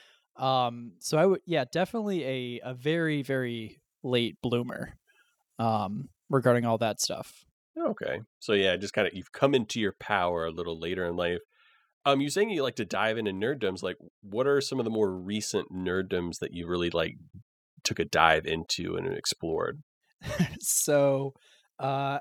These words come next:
Speaker 1: I have definitely deep dove into
Speaker 2: It's called hentai and it's art. <laughs>
Speaker 1: No comment, but, uh,
Speaker 2: <laughs>
Speaker 1: definitely started to dive into Magic: The Gathering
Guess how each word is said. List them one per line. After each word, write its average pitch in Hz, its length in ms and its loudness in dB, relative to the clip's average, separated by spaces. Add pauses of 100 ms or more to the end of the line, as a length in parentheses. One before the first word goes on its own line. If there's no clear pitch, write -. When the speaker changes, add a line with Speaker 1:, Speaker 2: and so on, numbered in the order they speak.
(100)
Speaker 1:
I 151 120 2
have 131 300 -4
definitely 156 1000 0
deep 139 280 -4
dove 131 560 -2
into 127 420 -10
Speaker 2:
It's 120 80 -4
called 110 380 4
hentai 120 600 2
and 92 140 -6
it's 85 160 -4 (120)
art. 85 340 0 (600)
<laughs> 403 60 8 (1300)
Speaker 1:
No 170 240 6
comment, 127 520 0 (240)
but, 147 240 2 (180)
uh, 135 340 0
Speaker 2:
<laughs> 320 60 -18
Speaker 1:
definitely 185 640 0
started 151 400 0
to 143 140 -2
dive 135 400 -2
into 127 840 -4
Magic: 120 440 -6
The 123 100 -10
Gathering 123 600 -8